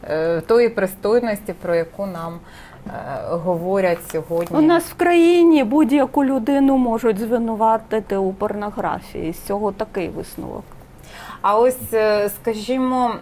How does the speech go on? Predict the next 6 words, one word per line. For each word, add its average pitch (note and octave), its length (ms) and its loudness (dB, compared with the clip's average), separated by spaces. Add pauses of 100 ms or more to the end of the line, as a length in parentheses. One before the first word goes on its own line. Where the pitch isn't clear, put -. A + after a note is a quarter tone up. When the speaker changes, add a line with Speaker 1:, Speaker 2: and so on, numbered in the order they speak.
Speaker 1:
е, G3+ 300 -6
є A3+ 180 0
така, G3+ 520 0 (220)
м, F#3+ 60 -10
дослідниця, G3 1080 -6 (160)
літературознавець, F3+ 1000 -4